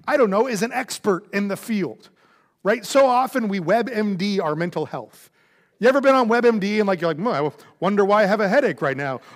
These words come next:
Oh, I may not have a brain according to this." The same, we do the same thing with our mental health. "Well, why am I kinda feeling a little tired all the time? Oh, it must just be stress. Well,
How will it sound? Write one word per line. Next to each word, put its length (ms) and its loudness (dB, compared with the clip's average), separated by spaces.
Oh, 240 6
I 140 4
may 160 2
not 180 4
have 160 4
a 80 6
brain 480 4
according 400 2
to 80 2
this." 580 2
The 200 0
same, 420 -2
we 140 -2
do 180 0
the 160 -2
same 340 -4
thing 200 -4
with 120 -6
our 120 2
mental 320 -2
health. 200 2
"Well, 220 2
why 220 2
am 100 2
I 100 -2
kinda 300 -2
feeling 320 -2
a 40 -4
little 280 0
tired 340 0
all 140 -2
the 100 -4
time? 220 -6
Oh, 180 -6
it 80 -14
must 220 -6
just 220 -12
be 120 -6
stress. 280 -4
Well, 180 -4